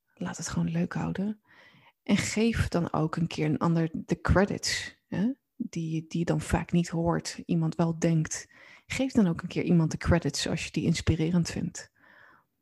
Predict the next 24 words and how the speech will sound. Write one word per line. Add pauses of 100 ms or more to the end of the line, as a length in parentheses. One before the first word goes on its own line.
(480)
Ehm, (1300)
laten
we
een
beetje
aardig
voor
elkaar
blijven. (2500)
Waarom
ander
kopiëren, (1040)
eh,
andere
mensen
kopiëren
niet
werkt. (420)
Een
andere
kopiëren
simpelweg
niet
werkt.